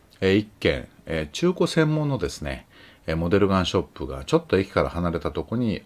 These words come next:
あります。そちらの方に行くとですね、店中に古いポスターブワーッと貼ってあってですね、まあ、あの、店長さんと話しているとですね、一時間ぐらいあっという間に過ぎてしまう。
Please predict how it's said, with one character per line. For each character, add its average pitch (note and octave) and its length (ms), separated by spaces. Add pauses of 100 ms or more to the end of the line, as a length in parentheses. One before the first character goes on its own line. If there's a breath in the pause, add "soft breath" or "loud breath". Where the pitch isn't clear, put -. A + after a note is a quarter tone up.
あ - 80
り D#2 140
ま - 100
す。 - 300 (560 soft breath)
そ B2+ 160
ち - 100
ら D#3+ 120
の D3+ 80
方 D#3 140
に F2 120
行 C#2+ 80
く - 60
と - 100
で - 80
す - 160
ね、 D2 200 (380 soft breath)
店 F2+ 320
中 C3+ 240
に B2 140
古 A2 320
い A2+ 80
ポ D#2 180
ス - 140
タ D2+ 80
ー C#2 180
ブ D2 220
ワ F#2 240
ー - 60
ッ - 100
と - 80
貼 D2+ 100
っ D2+ 60
て - 180
あ D#2 40
っ D2+ 60
て - 120
で - 100
す - 140
ね、 D2+ 180 (1120 loud breath)
ま G#2+ 180
あ、 E2+ 40
あ D#2+ 40
の、 D#2+ 160
店 A#2 160
長 F#2 160
さ D2 140
ん C#2 80
と C#2 100
話 F2 280
し - 20
て - 100
い C#2 60
る C#2 80
と C#2+ 100
で - 120
す - 100
ね、 D2+ 180 (420 loud breath)
一 D2+ 200
時 - 80
間 G2+ 160
ぐ F#2 80
ら D2+ 80
い - 20
あ D2 40
っ D2 120
と - 140
い - 20
う A#2 40
間 B2 100
に A2+ 80
過 - 120
ぎ G2+ 120
て - 100
し - 140
ま C2+ 120
う。 - 80